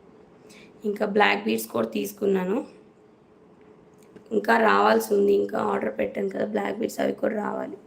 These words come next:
ఇది బ్లాక్ బీడ్స్, ఇవి కాంబో ఆఫర్స్‌లో ఇస్తారు వాళ్ళు చాలా తక్కువ ప్రైసెస్‌కి. ఆశ్రీ కలెక్షన్స్ పేజ్ నేను ట్యాగ్ చేస్తాను, చూడండి.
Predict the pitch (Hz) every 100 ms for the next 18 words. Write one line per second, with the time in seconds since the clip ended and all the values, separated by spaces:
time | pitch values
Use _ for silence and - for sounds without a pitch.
0 | - - - - 202 - - - 214 190
1 | - - - - - - - 233 247 226
2 | 226 247 - 214 220 - 208 202 - 202
3 | 202 196 202 202 208 214 - - 214 -
4 | - 202 180 - 196 202 - 220 208 202
5 | - - 185 - - - 196 - - -
6 | - - - 208 196 202 - 214 202 -
7 | 196 226 240 208 196 196 185